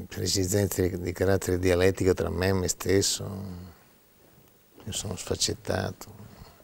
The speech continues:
Altre perché non, se no la vita non ha senso,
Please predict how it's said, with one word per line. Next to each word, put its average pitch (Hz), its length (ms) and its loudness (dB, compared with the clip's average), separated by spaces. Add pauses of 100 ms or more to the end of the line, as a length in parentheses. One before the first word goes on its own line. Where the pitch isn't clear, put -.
(3750)
Altre 175 300 10
perché 110 520 8
non, 101 580 6 (680)
se - 100 2
no 160 100 8
la 120 80 12
vita 156 220 12
non 98 160 8
ha 110 80 8
senso, 82 680 4